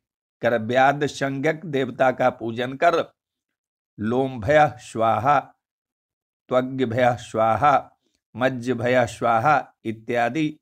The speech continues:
अनुवाक के वेद मंत्रों से विधि पूर्वक होम करे। फिर प्रार्थना करे कि तुम भूतों के पालक और जगत की जोनी हो, इसलिए मरे हुए सांसारिक जीव को स्वर्ग में भेजिए।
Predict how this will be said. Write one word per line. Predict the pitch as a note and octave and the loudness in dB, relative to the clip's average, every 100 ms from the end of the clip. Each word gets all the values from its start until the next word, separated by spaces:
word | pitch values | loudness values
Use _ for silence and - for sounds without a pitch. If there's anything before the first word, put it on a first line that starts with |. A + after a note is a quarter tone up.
| _ | _
अनुवाक | A#2 A#2+ A2+ A#2+ D#3+ D#3 | -8 -6 0 2 0 -4
के | D#3+ | -8
वेद | F3 B2 A#2+ | -4 -4 -6
मंत्रों | B2 A2+ G2 A#2 | -8 -10 -10 -10
से | A2+ C#3 E3+ | -10 -10 -12
विधि | C#3 G2+ | -10 -10
पूर्वक | B2+ A#2 G#2 A#2 - | -10 -10 -8 -8 -10
होम | G#2 F2+ | -14 -16
करे। | G2 G2+ F#2 - _ _ _ _ _ _ _ _ | -14 -10 -10 -12 _ _ _ _ _ _ _ _
फिर | F3 | -8
प्रार्थना | - D3+ C#3 D#3+ E3 | -2 0 0 0 -4
करे | D#3 F3 F3 | 0 0 0
कि | D#3 | -2
तुम | D#3+ D#3+ D#3+ | -4 -6 -4
भूतों | C#3 C#3+ C#3+ B2+ | -4 -4 -2 -2
के | C#3 | -2
पालक | A2+ C#3 D3 E3+ D3+ B2 - _ _ _ | 0 2 4 2 0 -8 -10 _ _ _
और | A2+ C#3+ | 2 2
जगत | D#3 B2 A#2+ B2 | 2 -2 -2 -4
की | - C#3 | -6 -6
जोनी | B2+ C#3+ D3+ G3 E3+ - _ _ _ _ | -4 -4 -4 -6 -8 -12 _ _ _ _
हो, | D#3 F3+ | -2 0
इसलिए | D#3 D#3 D3+ B2 B2+ C#3 D3+ | 0 -4 -2 -2 0 0 -2
मरे | B2+ C3 C3 | -2 -2 -2
हुए | B2+ C#3 D3+ | -2 -4 -6
सांसारिक | - C3+ B2 A2+ G#2 A2 C#3 E3 | -6 -8 -8 -4 -4 -4 -6 -8
जीव | C3 G#2 | -10 -10
को | G#2+ E3+ F#3+ - | -8 -6 -8 -10
स्वर्ग | - A#2 F#2+ F#2 | -10 -8 -6 -8
में | A2 A#2 | -10 -8
भेजिए। | G2+ F2 D#2+ G2 F2 | -8 -10 -10 -12 -14